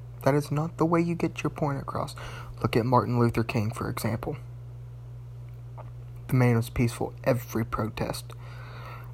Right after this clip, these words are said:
Let's take a look at Brown versus Board of Education, a very famous case. Um, if you've ever been in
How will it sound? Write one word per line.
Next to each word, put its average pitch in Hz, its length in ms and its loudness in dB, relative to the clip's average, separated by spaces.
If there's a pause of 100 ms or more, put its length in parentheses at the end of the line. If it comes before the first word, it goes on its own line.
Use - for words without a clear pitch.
(180)
Let's 120 260 6
take - 300 0
a 120 60 4
look 117 320 4
at 113 340 2
Brown 117 320 8
versus 117 300 4
Board 120 280 8
of 123 120 8
Education, 123 680 2
a 117 80 4
very 143 320 4
famous 117 420 0
case. 120 500 0
Um, 117 380 4
if 117 220 0
you've 135 200 0
ever 120 360 2
been 113 220 2
in 110 280 2